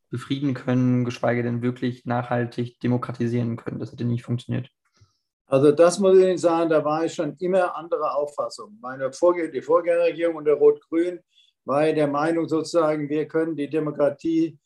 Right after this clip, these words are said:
Speaker 2: oder unsere Vorstellung auch nach Afghanistan bringen. Das war nie meine Vorstellung.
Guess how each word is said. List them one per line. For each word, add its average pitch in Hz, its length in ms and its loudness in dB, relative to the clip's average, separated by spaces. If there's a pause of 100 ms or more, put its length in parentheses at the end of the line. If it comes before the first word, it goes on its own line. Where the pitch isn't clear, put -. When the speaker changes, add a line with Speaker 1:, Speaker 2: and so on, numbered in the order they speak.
(260)
Speaker 2:
oder - 220 -6
unsere 156 260 -2
Vorstellung 151 440 -4
auch 139 140 -2
nach 143 160 -6
Afghanistan 131 800 -6
bringen. 107 300 -4
Das 131 180 2
war 156 140 4
nie 165 220 2
meine 156 360 0
Vorstellung. 117 640 -4